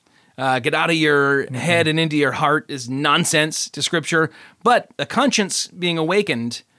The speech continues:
Speaker 2: Hmm.
Speaker 1: and a mind being renewed,
Speaker 2: Yeah.
Speaker 1: obviously two very different things. Second, uh, they have slavish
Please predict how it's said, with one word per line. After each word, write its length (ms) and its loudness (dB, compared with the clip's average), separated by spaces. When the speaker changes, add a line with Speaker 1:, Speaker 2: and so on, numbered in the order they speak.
Speaker 2:
Hmm. 140 -6
Speaker 1:
and 100 -2
a 60 0
mind 360 0
being 220 0
renewed, 680 -2
Speaker 2:
Yeah. 220 -10
Speaker 1:
obviously 460 -2
two 180 -4
very 220 -4
different 340 -12
things. 400 -4
Second, 400 0
uh, 220 2
they 120 -2
have 160 -2
slavish 640 2